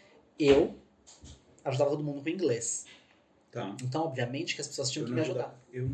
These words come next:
Speaker 2: eu não sabia porra nenhuma de inglês.
Speaker 1: Sério?
Speaker 2: Sério? Sério?
Speaker 1: Na época do
Speaker 2: Eu
Speaker 1: médio?
Speaker 2: comecei, eu comecei a ficar, eu comecei a ficar um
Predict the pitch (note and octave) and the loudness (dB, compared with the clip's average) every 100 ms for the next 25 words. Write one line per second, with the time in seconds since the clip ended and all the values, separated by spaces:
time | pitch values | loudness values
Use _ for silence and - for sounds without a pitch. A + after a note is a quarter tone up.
0 | - C3 B2 B2+ A#2+ B2 - C3 C3+ A2+ | -6 -10 -8 -4 -4 -4 -4 -10 -8 -8
1 | G#2 G#2 G2+ G2 G2+ - _ _ _ _ | -8 -10 -8 -10 -10 -20 _ _ _ _
2 | - - B2+ A#2+ C#3+ B3+ G#2 B2+ - F#2 | -18 -6 0 0 0 -2 -6 -10 -12 -12
3 | A#2 - - _ _ _ - - C3 G2 | -14 -16 -20 _ _ _ -20 -10 -6 -4
4 | B2 C3 - - - - B2+ B2+ B2 - | -2 -2 -2 -4 0 2 4 4 2 -2
5 | - - A#2+ A2 C3 B2+ - B2 - B2 | -8 -14 -10 -8 -4 -6 -6 -12 -12 -10
6 | B2 B2 - C3 - C3+ | -4 -2 -4 -10 -10 -12